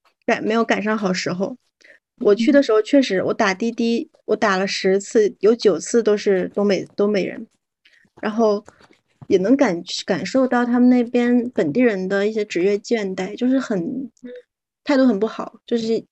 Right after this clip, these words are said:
Speaker 1: 跟，
Speaker 2: 嗯。
Speaker 1: 跟游客讲话都特别凶。
Speaker 2: 嗯。
Speaker 1: 能感觉到是，他们是被卷得有点厉害了。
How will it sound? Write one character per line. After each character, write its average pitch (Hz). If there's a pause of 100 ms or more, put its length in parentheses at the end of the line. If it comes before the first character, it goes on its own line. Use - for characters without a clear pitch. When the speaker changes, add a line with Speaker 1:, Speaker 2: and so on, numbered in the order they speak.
(220)
Speaker 1:
跟， 247
Speaker 2:
嗯。 240 (420)
Speaker 1:
跟 247
游 180
客 247
讲 190
话 214
都 226 (540)
特 311
别 233
凶。 233 (760)
Speaker 2:
嗯。 233 (240)
Speaker 1:
能 214
感 226
觉 170
到 202
是， 214
他 226
们 208
是 214
被 214 (240)
卷 185
得 190
有 190
点 190
厉 185
害 185
了。 -